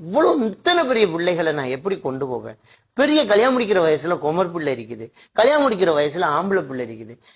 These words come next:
என் மானம் என்ன ஆகுறது, என்-, என்னுடைய விஷயம் என்ன ஆகுறது, எப்படி நம்புறது? ஏன்னா வாழ்ந்துட்டு போறான், ஏழா அது ஹராம், வாழக்கூடாது. இந்த ஆண்களுக்கு இந்த பெண்கள் வந்து இந்த முடிவு எடுக்கிறாங்க இல்லையா, அதுக்கு என்ன செய்யற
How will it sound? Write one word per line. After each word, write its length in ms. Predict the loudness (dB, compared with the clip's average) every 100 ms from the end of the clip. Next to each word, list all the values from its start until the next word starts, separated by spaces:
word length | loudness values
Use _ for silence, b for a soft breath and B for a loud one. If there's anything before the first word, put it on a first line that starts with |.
| _
என் 180 | -2 2
மானம் 340 | 2 4 4 2
என்ன 120 | 2 0
ஆகுறது, 340 | 0 -2 -4 -8
என்-, 180 | -8 -8
என்னுடைய 280 | -4 -2 -2
விஷயம் 380 | -4 -2 0 2
என்ன 120 | 2 2
ஆகுறது, 320 | 2 -2 -4 -8
எப்படி 220 | -6 -4 -2
நம்புறது? 440 | -2 -4 -6 -6 -8 -4
ஏன்னா 220 | 0 2 4
வாழ்ந்துட்டு 400 | 2 0 -4 -2
போறான், 500 | -2 -2 -4 -8 -2 2 4
ஏழா 240 | 6 4 4
அது 120 | 2 2
ஹராம், 440 | 2 4 4 2 0 -8 0
வாழக்கூடாது. 680 | 4 4 2 0 2 2 -2 -14 _ _ _ _ _ _ _ _ _ _ _ _ _
இந்த 140 | 0 4 4
ஆண்களுக்கு 580 | 4 2 0 0 2 0 0 -4
இந்த 180 | -2 -2
பெண்கள் 500 | 2 2 2 2 4
வந்து 280 | 2 0 0 2 2 2
இந்த 120 | 0
முடிவு 260 | 0 -2 0
எடுக்கிறாங்க 400 | -2 -2 -6 -4
இல்லையா, 200 | -4 -4 -6 b b _
அதுக்கு 260 | -12 -10 -10
என்ன 120 | -10
செய்யற 320 | -8 -8 -6